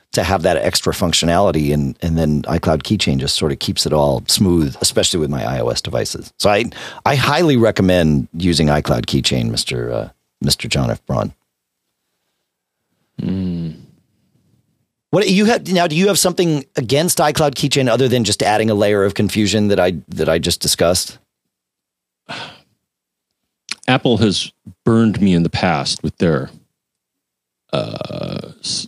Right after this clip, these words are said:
Speaker 2: keychain solutions, so I'm wary.
Speaker 1: But, but I mean, and that's me too, right? Same,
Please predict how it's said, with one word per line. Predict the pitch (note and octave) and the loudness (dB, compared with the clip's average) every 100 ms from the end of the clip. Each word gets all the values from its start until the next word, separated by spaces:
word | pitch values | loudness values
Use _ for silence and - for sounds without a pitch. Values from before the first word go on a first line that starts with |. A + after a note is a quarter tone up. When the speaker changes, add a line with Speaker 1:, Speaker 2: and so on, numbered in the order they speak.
| - | -12
Speaker 2:
keychain | - G#2+ - E2+ C#2+ | -4 -2 0 -2 -2
solutions, | - D#2 C#2+ - - C#2 - - | -2 0 0 -2 -6 -8 -8 -12
so | - - | -12 -4
I'm | E2 E2 D#2 | -2 0 0
wary. | D#2 B1+ A#1+ - C#3 - _ _ _ - _ | 0 -2 -6 -14 -18 -20 _ _ _ -20 _
Speaker 1:
But, | A#3 B3 A3+ | -2 -2 0
but | G#3+ G#3+ | 2 2
I | |
mean, | G3 F#3+ F#3 | 4 2 2
and | F3+ | 0
that's | G3 - - - | 0 -4 -8 -4
me | C3+ G3 | 0 2
too, | F#3 G#3+ C3+ C#2+ - | 2 2 0 -2 -2
right? | B2+ D3 - | -2 -2 -2
Same, | - F3 B2+ F2+ | 0 2 0 -2